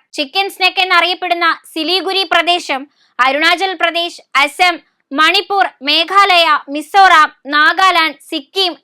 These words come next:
ത്രിപുര എന്നീ സംസ്ഥാനങ്ങളെ തമ്മിൽ ബന്ധിപ്പിക്കുന്നു. ഈ അടുത്ത കാലത്ത് ചൈന സന്ദർശിച്ച ബംഗ്ലാദേശിന്റെ ഇടക്കാല ഉപദേഷ്ടാവായ മുഹമ്മദ് യൂനുസിന്റെ പരാമർശത്തെ തുടർന്നാണ്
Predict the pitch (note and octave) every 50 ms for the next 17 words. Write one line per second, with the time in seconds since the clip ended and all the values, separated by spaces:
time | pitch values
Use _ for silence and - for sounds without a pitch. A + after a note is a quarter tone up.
0 | _ _ D#4 E4 D4+ F4 G#4 G4+ G#4 E4+ D#4 - C#4 D#4 E4 F4 G4+ G#4 G4+ F#4
1 | E4 D#4+ - _ F4 F4 F4+ F#4 F4+ E4+ E4 D4+ D4 D4 C4+ C4+ C4 C4+ C4+ _
2 | A#3+ A#3+ C4 C4 B3 A#3 F3+ G3 F3 G3 G#3 C4 C#4 _ _ _ _ _ _ _
3 | _ _ _ _ _ _ - G4+ A#4 A#4+ A4+ G#4+ G#4+ - - B4 G#4+ G4+ F#4+ F4+
4 | F#4 F#4 F4+ D4+ D4 C#4+ C#4 _ _ - - D4 D4 D#4 E4 F4+ F4+ F#4 D#4+ E4
5 | E4+ E4+ - F4+ D#4 - E4+ D#4 D4+ C#4+ - - A3+ C4+ C4+ C#4 D4+ D#4 D#4+ E4+
6 | F4 E4+ - - D#4 D#4 D4+ D4+ D4 - - C4 C4+ C#4+ C#4+ - E4 E4 E4+ E4+
7 | D#4 C#4+ D4+ D4 E4 E4+ D#4+ - E4+ E4 D#4+ D#4 D4 D4 C#4+ C#4+ C#4 C4+ - _
8 | _ C4 C4 C#4+ D#4 D#4+ F4 E4+ F4 E4 D#4+ D#4 D#4+ E4 E4+ E4 F4 E4 E4+ E4
9 | E4 C#4+ C4 C4 C#4+ D4+ D#4+ F4 F4 E4+ - F4+ - F4 E4+ E4+ D#4+ D4+ D#4 D#4
10 | D#4 D4+ C4+ A3 F#3+